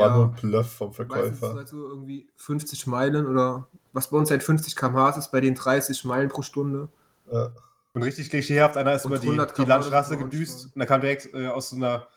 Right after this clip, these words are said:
Speaker 3: Seitenstraße ein Polizeiwagen hinterher mit Blaulicht.
Speaker 2: <laughs>
Speaker 3: Wie in
Speaker 2: Das
Speaker 3: einem
Speaker 2: wart
Speaker 3: schlechten,
Speaker 2: ihr.
Speaker 3: wie im schlechten Film. Nee, wir haben uns wirklich dran gehalten.
Speaker 1: Ja, da wollte ich echt jetzt nicht angehalten werden.
Speaker 2: Ja,
Speaker 1: Das ist
Speaker 2: ach nee, im
Speaker 1: uncool.
Speaker 2: Ausland, äh, ist krass.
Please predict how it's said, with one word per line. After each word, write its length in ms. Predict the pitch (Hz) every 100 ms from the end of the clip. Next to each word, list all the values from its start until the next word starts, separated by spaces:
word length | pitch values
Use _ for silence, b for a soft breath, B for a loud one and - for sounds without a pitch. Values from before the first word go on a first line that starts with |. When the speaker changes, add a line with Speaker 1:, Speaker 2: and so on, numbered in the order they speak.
| b
Speaker 3:
Seitenstraße 480 | - 170 - 139 -
ein 20 |
Polizeiwagen 540 | 135 135 135 131 139
hinterher 360 | 131 135 131 135
mit 140 | 117
Blaulicht. 500 | 127 123 127 131 - _
Speaker 2:
<laughs> 40 |
Speaker 3:
Wie 600 | - 123 135 131 - -
in 40 | 139
Speaker 2:
Das 160 | 123
Speaker 3:
einem 0 |
Speaker 2:
wart 180 | 120 117
Speaker 3:
schlechten, 100 | 120
Speaker 2:
ihr. 220 | 120 117 - b b
Speaker 3:
wie 60 | 139
im 60 |
schlechten 300 | - 127 -
Film. 240 | 120 120 107
Nee, 120 | 120
wir 60 |
haben 60 | 143
uns 60 | 135
wirklich 200 | 127 -
dran 160 | 117
gehalten. 360 | 113 110 113 113 _
Speaker 1:
Ja, 200 | 131 139
da 200 | 139 143
wollte 220 | 156 147
ich 60 | 147
echt 140 | 147
jetzt 160 | 147 -
nicht 140 | 147
angehalten 440 | - 139 135 131 127
werden. 140 | 127
Speaker 2:
Ja, 260 | 104 85 87
Speaker 1:
Das 80 | 131
ist 60 |
Speaker 2:
ach 40 | 107
nee, 180 | 107 98
im 80 |
Speaker 1:
uncool. 100 | -
Speaker 2:
Ausland, 400 | 92 - 120 120
äh, 180 | - 110
ist 160 | - -
krass. 380 | 110 107 -